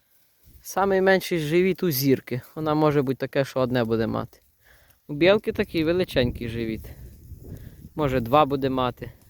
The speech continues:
У машки два. О, може бути. А там вже буде видно. У ромашки теж такий. Самий менший в зірки. Ну. Іди, султан, он до тут он доїж.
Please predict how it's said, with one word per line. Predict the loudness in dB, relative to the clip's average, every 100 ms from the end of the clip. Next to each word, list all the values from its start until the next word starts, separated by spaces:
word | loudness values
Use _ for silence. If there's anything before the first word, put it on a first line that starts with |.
| -20 -8
У |
машки | 0 2 0 -4 -10 -10
два. | -14 -6 -4 -4 -8 -16 -18 -20 -20 -20 -20 -20 -20 -16 -6
О, | -2 -2 -2 -10 -20 -18 -18 -20 -20 -20 -14
може | -8 -8 -6 -6
бути. | -4 -4
А | -4
там | -2 -4
вже | 0 0
буде | 0 -2 0
видно. | -2 -4 -12 -16 -20 _ -20 -20 -20 -20 -20 -10
У | -4
ромашки | 0 2 0 -2 -10
теж | -8 -8 -10
такий. | -12 -12
Самий | -2 -2 2
менший | 0 0 -2
в | -2
зірки. | -2 -4 -4 -16 -16 -20 -20 -20 -16 -16 -16 -18 -20 -18 -18 -18 -20 -20 -16
Ну. | -14 -12 -12
Іди, | -2 0
султан, | 2 0 2 2 2
он | -4
до | -6
тут | -8 -8 -8
он | -8
доїж. | -8 -10 -14 -16